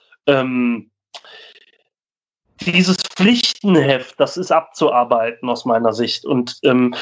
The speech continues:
wenn das, wenn die Analyse, die jetzt aus meiner Sicht eine schonungslose Analyse sein soll, wenn man da übereinkommt, dass Markus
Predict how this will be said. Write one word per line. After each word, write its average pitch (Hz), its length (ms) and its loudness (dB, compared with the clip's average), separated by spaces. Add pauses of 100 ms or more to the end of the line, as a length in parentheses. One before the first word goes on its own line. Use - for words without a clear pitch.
(140)
wenn 139 260 -2
das, - 440 -4
wenn 156 180 0
die 160 140 2
Analyse, 208 600 0
die 160 140 -14
jetzt 165 400 -6
aus 139 140 -4
meiner 180 180 2
Sicht 160 140 -6
eine 160 80 -2
schonungslose 185 560 2
Analyse 156 380 0
sein 185 240 2
soll, 190 160 -2
wenn 165 80 0
man 151 120 0
da 190 140 2
übereinkommt, 175 680 -2
dass 151 100 0 (340)
Markus - 300 -2